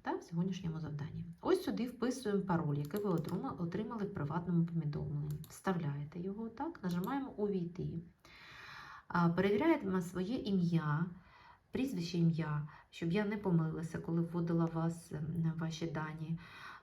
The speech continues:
а, при реєстрації. Да? Перевірте, будь ласка, бо на це ім'я, на це прізвище буде виписано, е, спеціальний сертифікат про участь в Олімпіаді.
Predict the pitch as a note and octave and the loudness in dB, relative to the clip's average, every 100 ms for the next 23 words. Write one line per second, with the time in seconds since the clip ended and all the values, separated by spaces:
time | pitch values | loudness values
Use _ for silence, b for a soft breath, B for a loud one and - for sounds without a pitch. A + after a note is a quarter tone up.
0 | - E3+ - - E3 E3 F3 - E3 E3 | -8 -6 -4 -4 -4 -6 -10 -2 2 4
1 | E3 E3 - D3+ D3+ D#3 A3 C#4+ F#3+ D3 | 2 -2 -4 -4 -4 -4 -4 -2 -2 -2
2 | D3 E3 - C4 C4 C#4+ - E3+ F3+ F3 | -2 -4 -6 -6 -2 -2 0 0 2 2
3 | - F3+ E3+ E3 F#3 C#4 E4+ G3+ E3+ D#3 | 0 2 4 4 2 0 -2 -2 -2 -4
4 | D3+ D4+ D#4+ - G3 D4 D4 C#4 - - | -4 -2 -2 -4 -6 -2 -2 -2 -6 -8
5 | A3 G3+ G3+ E3+ D#3+ D#3 D#3+ D3+ - _ | -6 -6 -2 2 2 0 -8 -12 -14 _
6 | _ - - E3 - D3 A3 C4 A#3+ A#3 | _ -20 -8 -8 -4 -2 0 -2 -6 -10
7 | A#3 - B B B B B B B D#4 | -12 -18 B B B B B B B -2
8 | - E4 D4 - D3+ D3 - - _ _ | 0 0 -2 -4 -4 -6 -8 -20 _ _
9 | _ - F#3+ B3+ E4 - F3 F3+ F#3+ - | _ 0 2 4 2 0 -6 -4 -2 -4
10 | G#3 - - - E3+ E3+ E3 D3 C#3+ - | -6 -8 -12 0 2 4 2 -2 -6 -8